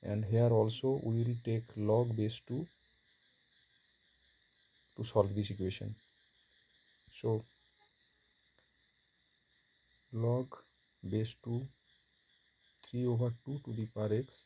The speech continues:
is equal to one plus root five by two. So x log two, three over two is equal to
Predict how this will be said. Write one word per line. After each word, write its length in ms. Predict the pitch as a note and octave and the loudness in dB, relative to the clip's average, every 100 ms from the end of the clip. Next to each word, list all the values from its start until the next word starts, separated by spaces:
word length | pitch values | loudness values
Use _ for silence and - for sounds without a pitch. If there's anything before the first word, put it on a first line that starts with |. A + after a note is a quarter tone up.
| - | -10
is 140 | G#2+ | -6
equal 240 | A2 A2 A2 | -6 -6 -6
to 160 | A2+ C#3 - _ _ _ _ _ _ _ - | -6 -8 -8 _ _ _ _ _ _ _ -6
one 340 | G2+ A2+ A#2 | 0 0 0
plus 420 | A2+ A2 A2+ - - _ _ _ _ _ _ _ _ _ _ _ _ _ | 0 -2 -2 -6 -18 _ _ _ _ _ _ _ _ _ _ _ _ _
root 180 | A#2 G#2+ - - | -8 -8 -6 -4
five 240 | A2 G#2 | -4 -2
by 160 | G#2 G#2+ - | -2 -2 -4
two. 140 | A#2+ - _ _ _ _ _ _ _ _ _ _ _ _ _ _ _ _ _ _ _ | -8 -8 _ _ _ _ _ _ _ _ _ _ _ _ _ _ _ _ _ _ _
So 260 | - - - | -14 -10 -6
x 400 | A#2 B2+ - - - _ _ _ _ _ _ _ _ _ _ _ _ _ B2 | -6 -6 -8 -14 -16 _ _ _ _ _ _ _ _ _ _ _ _ _ -4
log 420 | A2+ A2+ A#2 A#2+ - _ _ - | 0 2 2 -2 -12 _ _ -10
two, 260 | B2 C#3 C3+ _ _ _ _ _ _ _ _ _ _ _ - | -6 -6 -8 _ _ _ _ _ _ _ _ _ _ _ -14
three 160 | C3+ B2+ | -4 -2
over 220 | B2 A#2+ - - | 0 -4 -8 -10
two 180 | C#3+ C#3+ | -8 -6
is 100 | A#2+ | -6
equal 240 | A#2 A#2 A#2 | -6 -6 -6
to 180 | A#2+ | -6